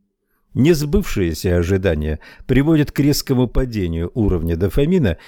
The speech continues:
и ярко выраженной реакции на угрозу.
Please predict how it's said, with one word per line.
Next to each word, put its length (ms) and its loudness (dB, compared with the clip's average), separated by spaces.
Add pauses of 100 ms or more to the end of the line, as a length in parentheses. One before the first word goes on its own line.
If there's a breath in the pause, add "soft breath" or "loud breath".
(200 loud breath)
и 80 2
ярко 500 2
выраженной 520 0
реакции 460 -2
на 180 0
угрозу. 520 -2